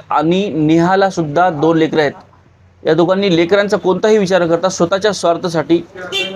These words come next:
नेहाने तिच्या नवऱ्याला बिअर पाजून मारून टाकले. मित्रांनो, काय काय होत आहे जगभरामध्ये काहीही सांगता येणार नाही. तुम्हाला याबद्दल काय वाटतं कमेंट करून. धन्यवाद.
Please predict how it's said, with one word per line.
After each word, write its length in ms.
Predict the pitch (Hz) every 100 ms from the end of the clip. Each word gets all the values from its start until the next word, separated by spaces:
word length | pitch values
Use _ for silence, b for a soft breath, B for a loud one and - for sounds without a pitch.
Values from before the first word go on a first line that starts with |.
| - -
नेहाने 480 | 156 196 202 170 170
तिच्या 240 | 170 180
नवऱ्याला 500 | 165 175 175 165 180 - - -
बिअर 420 | 131 147 208 226
पाजून 360 | 190 175 180 180
मारून 280 | 160 170
टाकले. 240 | 151 135 135 - _ _ _ _
मित्रांनो, 320 | 160 214 214 190
काय 280 | 175 185
काय 160 | 190 208
होत 160 | 185 190
आहे 160 | 196 180
जगभरामध्ये 560 | 175 180 180 180 190
काहीही 420 | 180 156 170 208
सांगता 260 | 190 185 170
येणार 140 | 180 160
नाही. 180 | 139 - - B - -
तुम्हाला 300 | 214 247 247
याबद्दल 400 | 233 226 214 220
काय 180 | 208 190
वाटतं 240 | 190 185
कमेंट 300 | 202 190 175
करून. 180 | 165 143
धन्यवाद. 380 | 135 151 139